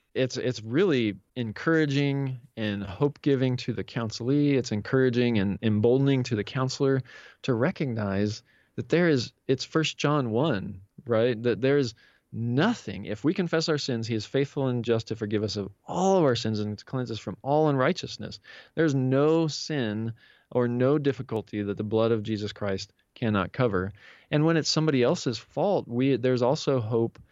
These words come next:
for them to receive forgiveness and grace, and we can have an opportunity to be a living example of the gospel to them in certain circumstances when it's appropriate. So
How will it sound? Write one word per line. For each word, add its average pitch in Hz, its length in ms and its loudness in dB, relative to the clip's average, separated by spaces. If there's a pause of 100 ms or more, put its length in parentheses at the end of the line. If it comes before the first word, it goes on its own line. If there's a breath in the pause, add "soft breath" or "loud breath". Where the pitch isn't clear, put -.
(180 soft breath)
for 139 160 0
them 120 440 0
to 107 640 0
receive 117 520 0
forgiveness 117 760 0 (100)
and 104 300 0
grace, 110 560 2
and 110 160 2
we 117 100 2
can 120 140 -2
have 117 160 2
an 107 100 0
opportunity 110 560 -2
to 107 220 0
be 113 320 4
a 117 60 4
living 113 320 2
example 104 520 -2
of 95 80 -6
the 98 80 -6
gospel 95 400 -2
to 160 300 0
them 98 320 2 (340 loud breath)
in 117 180 2
certain 117 300 0
circumstances 104 880 -4
when 101 180 0
it's 98 140 -6
appropriate. 101 640 -2 (400 loud breath)
So 104 480 2